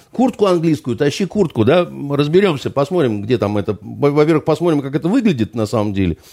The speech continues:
Швы прощупаем, да, мало ли придётся по этим лекалам что-то шить. М, нам взвод, э,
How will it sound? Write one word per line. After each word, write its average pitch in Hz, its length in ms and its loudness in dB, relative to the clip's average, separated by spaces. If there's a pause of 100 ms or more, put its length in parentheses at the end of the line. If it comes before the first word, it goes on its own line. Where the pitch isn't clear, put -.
(180)
Швы 208 280 2
прощупаем, 147 680 2
да, 160 140 2
мало 185 200 0
ли 143 100 2
придётся 120 640 -2
по 117 160 -6
этим 104 240 -2
лекалам 101 380 -2
что-то 107 220 -10
шить. 101 220 -6 (540)
М, 101 380 0
нам 92 840 -2
взвод, 110 420 0
э, 87 280 0